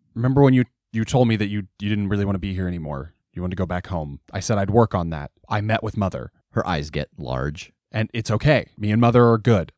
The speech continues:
Speaker 1: We came to an agreement, and I actually, I just got it approved by my boss down there, too. I'm gonna move you somewhere else, and it's not gonna be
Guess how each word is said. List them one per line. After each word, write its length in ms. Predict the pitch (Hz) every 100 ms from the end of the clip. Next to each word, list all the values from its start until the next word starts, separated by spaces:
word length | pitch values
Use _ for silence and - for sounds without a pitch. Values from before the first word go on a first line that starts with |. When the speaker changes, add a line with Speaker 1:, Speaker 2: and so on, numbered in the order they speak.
| _
Speaker 1:
We 140 | 98
came 260 | 90 107 104
to 100 | 117
an 80 | 117
agreement, 480 | 107 120 113 120 -
and 100 | 104
I 80 | 95
actually, 420 | 92 95 - 101
I 60 | -
just 200 | 90 92
got 120 | 104
it 60 | 101
approved 400 | 98 - 107 104
by 120 | - 104
my 140 | 104
boss 340 | 104 104 104
down 220 | - 104 101
there, 140 | 98
too. 320 | - 98 80 -
I'm 140 | 113 104
gonna 160 | 120
move 200 | 143 139
you 120 | 127 131
somewhere 420 | - 127 117 107
else, 480 | 104 76 - - - - -
and 140 | 104
it's 140 | 95
not 200 | 110 110
gonna 120 | - 117
be 440 | 123 127 131 127